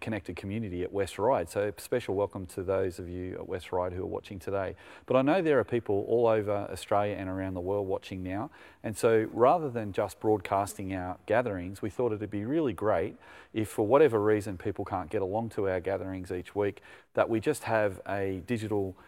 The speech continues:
gathering that we can all watch. So we can all own this digital gathering and this can be ours. So we're really excited to have you with us. Thank you for, uh, tuning in,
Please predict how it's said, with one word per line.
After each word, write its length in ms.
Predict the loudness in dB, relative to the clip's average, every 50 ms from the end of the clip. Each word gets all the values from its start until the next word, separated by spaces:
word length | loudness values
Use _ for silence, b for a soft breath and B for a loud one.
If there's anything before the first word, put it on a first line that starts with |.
| b b b
gathering 520 | 4 4 4 4 0 -4 -4 -6 -8 -6 -2
that 180 | -2 -2 -2 -2
we 100 | -6 -4
can 180 | -4 -4 -2
all 160 | -2 0 0
watch. 320 | 0 0 -2 -4 -6 -8 -4
So 180 | 0 0 0
we 160 | 0 0 -4 -4
can 140 | -4 -6
all 240 | -4 -2 -2 -2 0
own 180 | -2 -2 -4 -6
this 120 | -8 -10
digital 340 | -10 -12 -10 -10 -8 -10 -6
gathering 420 | -4 -4 -4 -4 -4 -8 -10 -8
and 80 | -8 -8
this 120 | -10 -10
can 140 | -10 -12 -10
be 220 | -8 -6 -4 -4 -4
ours. 320 | -4 -4 -8 -10 -12 -20 B B B B B B B
So 160 | 0 2 4
we're 160 | 4 4 4 6
really 180 | 6 6 6
excited 360 | 6 6 6 6 6 6 4
to 80 | 2 0
have 140 | -2 -2 -2
you 120 | -4 -4
with 140 | -4 -2 -4
us. 180 | -4 -6 -6 -4
Thank 240 | -2 -2 -2 0
you 80 | -2 -4
for, 340 | -2 0 2 2 2 2 0 b b b b b b b
uh, 260 | -6 -2 -2 -2 -2 -4
tuning 380 | -4 -4 -4 -4 -2 -2 -4 -2
in, 240 | -2 -2 -4 -6